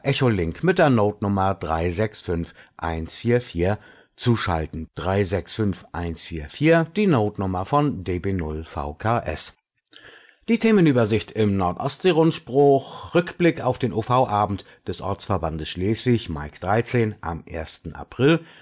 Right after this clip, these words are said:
Den O V Schleswig, Mike dreizehn, kann man mit Fug und Recht als den aktivsten in Schleswig-Holstein bezeichnen und ist auch einer der jüngsten im gesamten D A R C.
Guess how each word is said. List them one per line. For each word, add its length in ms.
Den 100
O 60
V 180
Schleswig, 580
Mike 360
dreizehn, 560
kann 180
man 140
mit 120
Fug 220
und 180
Recht 460
als 540
den 280
aktivsten 600
in 100
Schleswig-Holstein 880
bezeichnen 800
und 160
ist 240
auch 460
einer 340
der 500
jüngsten 560
im 220
gesamten 720
D 160
A 280
R 40
C. 240